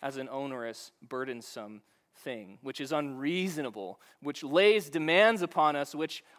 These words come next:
are wrong or too much or inordinate. But Paul would comment about this much later. He would say something in Romans chapter seven.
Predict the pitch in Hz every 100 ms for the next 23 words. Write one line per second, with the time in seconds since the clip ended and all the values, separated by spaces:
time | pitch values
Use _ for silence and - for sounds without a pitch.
0 | - 156 160 160 143 165 196 226 175 151
1 | 139 - 226 233 185 185 202 147 - -
2 | 139 127 _ _ _ _ _ _ _ _
3 | _ 139 143 156 143 107 - _ _ _
4 | _ _ _ _ _ _ _ _ _ _
5 | _ 151 - 196 233 226 156 - 160 151
6 | 147 143 139 113 131 - 131 - 143 139
7 | 113 117 214 208 151 131 139 127 123 117
8 | 120 120 113 - 120 110 113 - 113 104
9 | 107